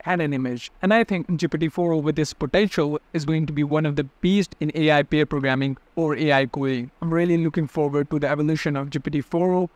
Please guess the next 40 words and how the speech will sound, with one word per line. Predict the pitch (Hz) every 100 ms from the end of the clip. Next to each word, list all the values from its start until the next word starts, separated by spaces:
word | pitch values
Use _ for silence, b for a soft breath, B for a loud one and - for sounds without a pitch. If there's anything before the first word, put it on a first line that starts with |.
| _
and | -
how | 151 170 180
it's | 156
going | 147 143
to | 135
affect | 139 135 156 147
the | 139
programming | 156 147 143 139 131
industries. | 151 143 175 - 147 139 - _
So | - 165
that | 160 175
wraps | 165 156 -
up | 143
our | 147
video | 139 156 175 165
for | 156
today. | - 180 233 214 - -
We | 151
went | 170 165
on | 165 160
and | 151
explored | - - 156 143 -
how | - 165
good | 165 160
G | 147
P | 143
T | 147
four | - 147
o | 143 139 139
is, | 151 143 131 - _
and | 185 180
we | 185
went | 180 196 175
on | 160
and | 156 151
tested | 165 165 165
it | 156 147
in | 165
multiple | 147 147 165 170 156
scenarios, | 147 151 143 139 139 143